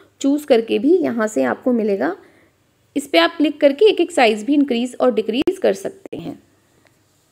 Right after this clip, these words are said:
Making the text bold, italic और underline। अब अगर आप टेक्स्ट को बोल्ड करना चाहते हैं, इटैलिक करना चाहते हैं, अंडरलाइन करना चाहते हैं, तो आपको ये स्टेप्स फॉलो करने हैं। इससे क्या होगा, जो इन्फॉर्मेशन है आप उसको एम्फसाइज करते हैं।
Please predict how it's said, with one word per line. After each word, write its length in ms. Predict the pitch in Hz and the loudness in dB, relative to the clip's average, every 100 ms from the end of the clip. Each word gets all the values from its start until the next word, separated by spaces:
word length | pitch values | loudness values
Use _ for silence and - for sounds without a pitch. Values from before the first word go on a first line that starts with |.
| _ _ _ _ _ _ _ _ _ _ _ - _ _ - | _ _ _ _ _ _ _ _ _ _ _ -20 _ _ 0
Making 380 | 277 330 403 415 | 2 4 4 4
the 140 | 415 | 2
text 360 | 359 - 214 196 | 0 -4 -4 4
bold, 380 | 233 320 - - | 4 4 2 -2
italic 380 | 196 185 262 | 0 0 0
और 200 | 381 - - | -2 -2 -6
underline। 500 | 196 180 165 302 - | -6 -6 -6 -6 -4
अब 100 | 247 | -2
अगर 160 | 277 | 0
आप 180 | 311 294 | 0 -2
टेक्स्ट 280 | - 262 - | -2 -4 -6
को 160 | - 247 | -6 -4
बोल्ड 280 | 190 196 - | 0 0 0
करना 300 | 254 247 240 | -4 -4 -4
चाहते 360 | 240 220 220 | -6 -8 -6
हैं, 60 | 214 | -6
इटैलिक 380 | 202 185 226 254 | -4 -4 -4 -4
करना 240 | 247 233 | -4 -4
चाहते 300 | 233 240 294 | -4 -4 -4
हैं, 80 | 339 | -4
अंडरलाइन 520 | 247 220 214 226 269 | -4 -4 -2 0 0
करना 320 | 285 247 208 | 0 -2 -2
चाहते 380 | 196 196 190 - | -6 -10 -10 -10
हैं, 240 | 202 262 330 - - - | -8 -6 -8 -12 -20 -2
तो 60 | 277 | 0
आपको 260 | 247 - | 0 2
ये 380 | 330 202 240 359 | 0 2 2 4
स्टेप्स 500 | 381 - 208 - - - | 4 2 -2 -2 -10 -2
फॉलो 300 | 190 190 262 | 0 2 0
करने 340 | 220 190 175 | -2 -8 -8
हैं। 260 | 185 202 - - _ | -8 -10 -12 -18 _
इससे 200 | 269 - | -8 -4
क्या 160 | 330 339 | 0 4
होगा, 300 | 330 285 320 | 4 4 2
जो 100 | 320 | 2
इन्फॉर्मेशन 640 | 294 247 277 269 285 359 | 0 0 2 2 0 2
है 80 | 330 | 2
आप 160 | 294 294 | 2 -2
उसको 200 | 302 - - | -6 -6 -6
एम्फसाइज 540 | 220 269 285 277 277 | -4 -2 0 0 0
करते 360 | 214 196 - - | -4 -4 -4 -10
हैं। 240 | 196 - | -8 -12